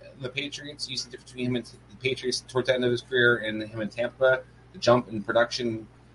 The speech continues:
I think you're, that's kind of what you're looking at. Aaron Rodgers can be fantastic out there, but he's still ultimately, this is one of the slowest paced offenses you saw last year in, you know, in football. If that doesn't change this year, why he doesn't necessarily, he can't really let it up again with the receivers he has.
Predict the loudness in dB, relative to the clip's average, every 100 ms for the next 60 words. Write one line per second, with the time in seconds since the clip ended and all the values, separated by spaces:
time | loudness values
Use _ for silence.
0 | -6 0 2 2 4 4 4 -2 0 2
1 | 2 2 -2 0 -2 0 2 2 -2 -6
2 | -4 0 0 2 0 -2 -2 -2 2 2
3 | 2 0 -6 -4 -6 -6 -8 -12 -6 -6
4 | -6 -12 -8 -8 -2 -2 -2 -4 -4 0
5 | 0 -2 -10 -10 -4 2 4 4 0 0
6 | -4 -2 -2 -2 -2 -4 -4 -4 2 8
7 | 8 6 -2 -20 -20 -14 2 4 4 0
8 | 0 0 2 2 0 -2 0 0 2 2
9 | 4 2 -2 -14 -4 -2 0 -2 -2 -4
10 | -6 -12 -8 -6 -4 -2 6 6 6 2
11 | 0 -4 -8 -8 -8 -8 -8 -10 -10 -8
12 | -4 -4 -6